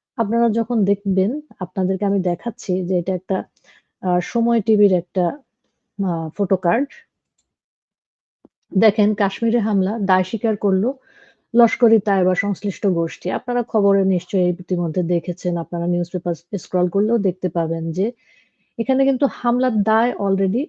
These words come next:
একটা জঙ্গি সংগঠন করেছে। সেখানে সরকারের এরকম উচ্চ পর্যায় থেকে বসে মন্ত্রী পদমর্যাদায় বসে একজন আইন উপদেষ্টার এ ধরনের Facebook-এর স্ট্যাটাস কতটা কূটনৈতিক শিষ্টাচার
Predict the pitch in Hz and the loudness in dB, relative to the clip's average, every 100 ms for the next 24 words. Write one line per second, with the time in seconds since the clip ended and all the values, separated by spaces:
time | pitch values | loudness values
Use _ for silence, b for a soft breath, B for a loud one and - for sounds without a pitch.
0 | - 196 - 226 202 190 180 180 214 214 | -6 -8 -6 -4 -2 0 0 0 -2 -4
1 | 220 269 - 359 - - 190 _ _ _ | -4 -4 0 2 2 -2 -12 _ _ _
2 | _ - 269 262 320 330 196 202 - 208 | _ -4 0 2 2 2 -2 -6 -4 -4
3 | 202 247 262 220 202 196 185 185 214 196 | 0 2 4 2 2 0 0 0 0 0
4 | 190 202 220 262 277 208 170 185 - 170 | 0 0 -2 -2 -2 -2 0 -2 0 -2
5 | 175 180 185 185 175 185 180 170 180 175 | 0 0 -2 -2 -2 0 0 -2 -2 -2
6 | 170 220 - - - b b b b - | 2 0 0 -6 -8 b b b b 0
7 | 185 185 180 190 202 208 202 196 196 - | 2 2 -4 -2 0 2 2 0 0 -2
8 | 220 185 190 185 208 208 180 - 208 214 | -2 0 -2 0 0 0 -2 2 2 2
9 | 254 269 226 180 - 185 170 - - 214 | 0 2 2 2 -2 -4 -4 -8 -6 -4
10 | 226 208 240 - 214 220 214 196 208 - | -2 -2 -4 -4 -2 0 0 -2 -4 -2
11 | 220 - 226 240 | -4 -2 -2 0